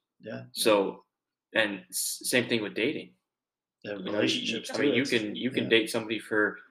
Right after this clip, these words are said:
Speaker 2: man, like, five years, and then you meet somebody else, and it's like, they just give you a whole different perspective, and you could just be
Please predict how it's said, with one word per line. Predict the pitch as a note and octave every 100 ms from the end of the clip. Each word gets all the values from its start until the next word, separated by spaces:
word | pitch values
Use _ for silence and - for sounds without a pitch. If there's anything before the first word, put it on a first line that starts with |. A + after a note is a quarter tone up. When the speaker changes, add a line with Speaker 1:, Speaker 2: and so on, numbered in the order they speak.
| _ _ _ _ _ _ _
Speaker 2:
man, | - A#2 A2+ F#2
like, | - - -
five | A2+ A2 G#2+
years, | A2+ A2+ G#2+
and | G#2+
then | G2+
you | G#2
meet | G#2+ A2+ A#2
somebody | A#2 G#2+ G2+ G2+
else, | G#2 C3 - - - -
and | G#2 G2
it's | F#2 -
like, | G2+ G2 F#2
they | A2
just | A2
give | B2 A2+
you | G#2
a |
whole | - - A#2+ A#2+ A2+
different | A2+ -
perspective, | - G2 - G2+ - F#2+ - _ _ _ -
and | G#2
you | G#2+
could | C3
just | G#2+ -
be | A2 G#2+